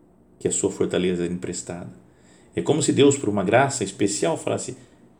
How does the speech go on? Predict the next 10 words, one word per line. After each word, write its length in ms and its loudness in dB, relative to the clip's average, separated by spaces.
"Deixa 340 2
eu 40 -2
tirar 340 0
um 80 0
pouquinho 720 -2
da 200 -4
minha 300 -2
fortaleza 640 -2
de 80 -10
você, 420 -6